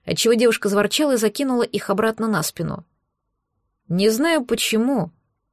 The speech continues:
я шагнул к ней, подхватил на руки и понёс из этой крохотной комнатки, прочь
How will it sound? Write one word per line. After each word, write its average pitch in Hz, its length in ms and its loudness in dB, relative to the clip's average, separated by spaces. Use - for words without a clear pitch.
я 202 240 2
шагнул 254 460 -2
к - 120 -16
ней, 139 300 -8
подхватил 214 520 2
на 294 160 0
руки 233 220 -2
и - 20 0
понёс 233 400 -2
из 208 180 -2
этой 226 180 2
крохотной 247 500 -4
комнатки, 160 680 -4
прочь 220 400 2